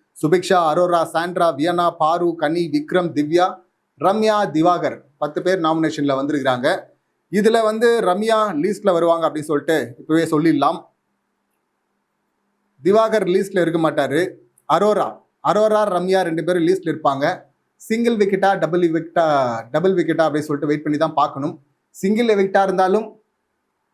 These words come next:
ரம்யாவா, அரோராவானா ரெண்டுமே டம்மி பீஸ் தான். கேம்ல இவங்களால எந்த மாற்றமும் வரப்போறது இல்ல.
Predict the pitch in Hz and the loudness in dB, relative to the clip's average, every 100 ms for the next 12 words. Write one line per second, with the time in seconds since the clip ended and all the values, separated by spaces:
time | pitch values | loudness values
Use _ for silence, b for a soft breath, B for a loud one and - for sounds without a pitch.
0 | _ 131 160 214 220 214 220 233 226 _ | _ -4 0 2 2 2 0 -2 -10 _
1 | 151 190 190 180 185 202 143 185 220 226 | -2 2 2 2 2 0 0 0 0 0
2 | 220 190 196 196 175 - 165 - - _ | 0 0 0 -2 -2 0 -2 -2 -12 _
3 | 113 143 214 233 226 196 190 185 190 202 | -8 0 0 2 2 4 2 2 0 0
4 | 156 170 196 180 170 170 196 180 165 170 | 0 0 0 0 -2 -2 -2 0 0 0
5 | 165 143 123 107 | -2 -2 -4 -8